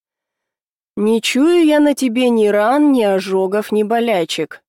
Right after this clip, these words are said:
Здоровая девочка ты у нас, хвала роду.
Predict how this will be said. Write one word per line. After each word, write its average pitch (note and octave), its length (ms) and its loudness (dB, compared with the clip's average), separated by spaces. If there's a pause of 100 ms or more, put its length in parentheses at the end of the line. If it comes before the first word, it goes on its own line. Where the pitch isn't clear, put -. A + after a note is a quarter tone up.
(1300)
Здоровая C4 760 2
девочка G3 540 -2
ты F#3 160 -2
у F#3+ 120 2
нас, F3 340 -2
хвала F3+ 520 -2
роду. E3 420 -4